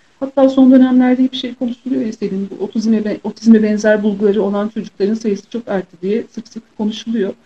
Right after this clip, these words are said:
Aslında burada tabii çocuklarla olan etkileşim, iletişim önemli. Özellikle önüne tablet verilen ya da ilişkilerin sınırlı olduğu çocuklarda biz bu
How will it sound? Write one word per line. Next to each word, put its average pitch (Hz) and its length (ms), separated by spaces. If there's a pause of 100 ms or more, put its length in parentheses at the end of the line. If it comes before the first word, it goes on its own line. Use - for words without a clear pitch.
(400)
Aslında 233 500
burada 247 200
tabii 247 440
çocuklarla 233 520
olan 220 180
etkileşim, 220 600
iletişim 226 600
önemli. 202 520 (280)
Özellikle 226 460
önüne 214 380
tablet 202 440
verilen 196 360
ya 190 200
da 190 160
ilişkilerin 196 840
sınırlı 202 420
olduğu 190 320
çocuklarda 196 500
biz 214 200
bu 214 160